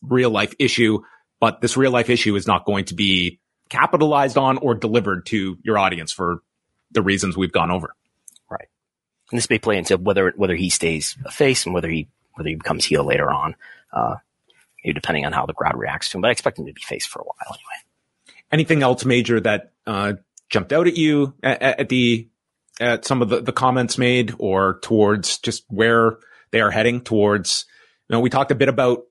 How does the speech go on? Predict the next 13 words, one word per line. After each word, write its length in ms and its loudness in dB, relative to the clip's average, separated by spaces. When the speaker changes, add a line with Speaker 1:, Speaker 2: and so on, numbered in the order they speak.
Speaker 1:
where 300 0
Canada 640 0
is 420 0
in 140 -4
terms 500 0
of, 380 2
I 80 0
Speaker 2:
North 120 0
Speaker 1:
did 100 -2
Speaker 2:
of 60 -14
the 80 -4
United 260 0
States. 360 -6